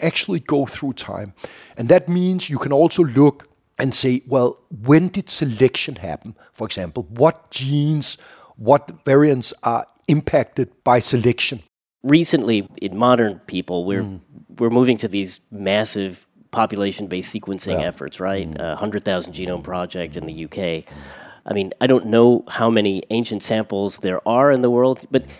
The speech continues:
Speaker 2: do you imagine something similar happening, happening with
Speaker 1: Definitely,
Speaker 2: ancient D N A?
Speaker 1: definitely. I mean, of course, you can say you have the limitation of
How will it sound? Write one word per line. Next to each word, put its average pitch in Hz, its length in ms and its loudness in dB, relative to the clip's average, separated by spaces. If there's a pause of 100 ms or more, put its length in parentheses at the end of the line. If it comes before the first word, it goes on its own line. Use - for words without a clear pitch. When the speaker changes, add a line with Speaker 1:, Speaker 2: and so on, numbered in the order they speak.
(100)
Speaker 2:
do 147 100 -4
you 190 160 -2 (140)
imagine 139 400 2
something 143 300 -2
similar 127 400 0
happening, 127 520 -4
happening 139 360 2
with 107 100 2
Speaker 1:
Definitely, 95 140 2
Speaker 2:
ancient 156 240 -2
D 101 120 -4
N 87 120 -6
A? 82 40 -4
Speaker 1:
definitely. 123 540 0 (320)
I - 80 0
mean, 175 260 4 (340)
of 156 120 2
course, 185 320 4
you 202 60 -8
can 160 180 -4
say 143 420 2
you 147 180 0
have 139 180 2
the 160 80 2
limitation 147 800 0 (100)
of 120 300 4